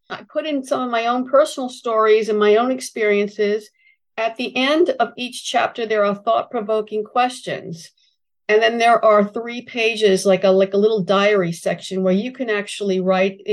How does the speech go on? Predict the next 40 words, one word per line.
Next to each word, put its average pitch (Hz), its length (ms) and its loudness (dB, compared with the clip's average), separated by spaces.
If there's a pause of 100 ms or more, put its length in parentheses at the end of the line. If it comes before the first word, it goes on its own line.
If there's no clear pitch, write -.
(120)
answer 233 320 -6
those 202 220 -4
questions 202 680 -4
after 202 280 0
your 190 220 2 (120)
prayerful 220 420 0
consideration. 196 840 0
You, 185 160 -2 (280)
you 226 100 -2
have, 220 120 0
like, 214 160 2
a 214 60 -4
place 196 380 -2
to 202 120 -8
write 175 280 -2
these 170 180 -4
down. - 320 -8
So 175 340 0 (320)
it 214 220 -2
could 285 160 0
be 285 60 2
used 277 320 2
as 262 100 0
a 240 80 0
workbook. 240 720 -2
And 214 200 0
one 233 120 -2
of 220 80 -10
the 220 220 -8
reviewers 220 540 -4
actually 208 420 -2
said 196 340 -2
this 214 180 -4
could 208 180 -12
be 208 140 -2
a 196 80 2
great 190 300 0
study 214 340 -2
book 254 400 -2
or 190 280 0